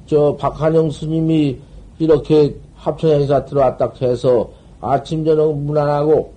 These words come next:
연통 사중이 덜썩 사-, 사판 사람들이랑 강사를 제일 치니까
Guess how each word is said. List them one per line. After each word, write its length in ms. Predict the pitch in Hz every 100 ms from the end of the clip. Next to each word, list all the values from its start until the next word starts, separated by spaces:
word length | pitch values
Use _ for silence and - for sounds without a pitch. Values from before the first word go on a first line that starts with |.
| -
연통 360 | 123 131 165 120
사중이 720 | - - 131 135 156 160 - - - - - - - - -
덜썩 720 | - 120 160 - - 175 - - - - -
사-, 360 | - 156 165 -
사판 420 | - 175 180 170
사람들이랑 580 | 165 156 147 139 135 135
강사를 600 | 127 127 120 120 113 101
제일 200 | 113 101
치니까 480 | 110 92 - -